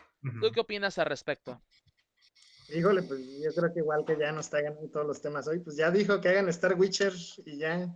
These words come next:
Speaker 1: Pues sí.
Speaker 3: nos quitamos, ¿no? <laughs> Tan fácil.
Speaker 1: No, pues, ¿qué, qué más podemos agregar? Porque sí es cierto, o sea, se,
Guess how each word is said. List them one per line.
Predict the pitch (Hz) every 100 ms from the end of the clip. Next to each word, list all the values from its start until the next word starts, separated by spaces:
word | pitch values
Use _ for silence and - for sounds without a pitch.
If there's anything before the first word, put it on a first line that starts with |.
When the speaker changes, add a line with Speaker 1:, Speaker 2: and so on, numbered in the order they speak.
| - _
Speaker 1:
Pues | 151 127
sí. | 151 156
Speaker 3:
nos | 170 123
quitamos, | - 254 160
¿no? | 240 269
<laughs> | - 170 - - _ _ _ _
Tan | 156 156
fácil. | 151 156 139 139 - _ _ _ - - 1017 _ _ _ _ _ _ _ _ _ _ _ _ _
Speaker 1:
No, | - 143
pues, | - 123 - _ _ _ _
¿qué, | - 160 156
qué | 190
más | 214 226
podemos | 233 240 233
agregar? | 180 147 160 -
Porque | 208 180
sí | -
es | -
cierto, | 277 -
o | 190
sea, | 196
se, | 175 170 156